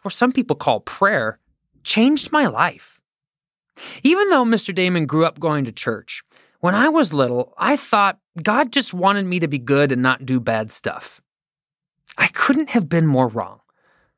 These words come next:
What Jesus wants more than anything is to be best friends with us. And how do you become best friends with someone?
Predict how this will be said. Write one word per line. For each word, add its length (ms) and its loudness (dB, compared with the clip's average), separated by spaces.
What 320 0
Jesus 540 0
wants 380 -4
more 160 -2
than 320 -4
anything 580 0
is 160 2
to 100 -2
be 160 2
best 400 0
friends 540 2
with 180 -14
us. 380 -18
And 100 0
how 240 2
do 80 -2
you 120 2
become 420 0
best 240 0
friends 320 0
with 80 -4
someone? 400 -10